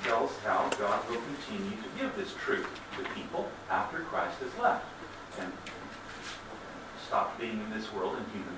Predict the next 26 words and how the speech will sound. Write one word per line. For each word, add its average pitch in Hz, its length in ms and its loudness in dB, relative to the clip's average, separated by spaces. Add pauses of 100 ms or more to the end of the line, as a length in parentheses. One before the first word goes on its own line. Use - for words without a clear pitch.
form. 165 220 8
It - 1040 -10
says, - 200 2 (340)
"But - 300 4
the - 80 -4
Father - 500 6 (120)
will - 160 4
send - 520 2
this - 120 -4 (360)
friend - 340 4 (320)
in 113 120 -2
my - 280 8
name - 280 2 (120)
to - 80 -6
help - 300 8
you. - 80 0 (580)
The - 80 2
friend 120 400 2
is 160 160 0
the - 100 4
Holy - 340 4
Spirit. - 480 4 (680)
He 127 140 0
will 123 160 2
teach 135 500 -4
you 135 120 0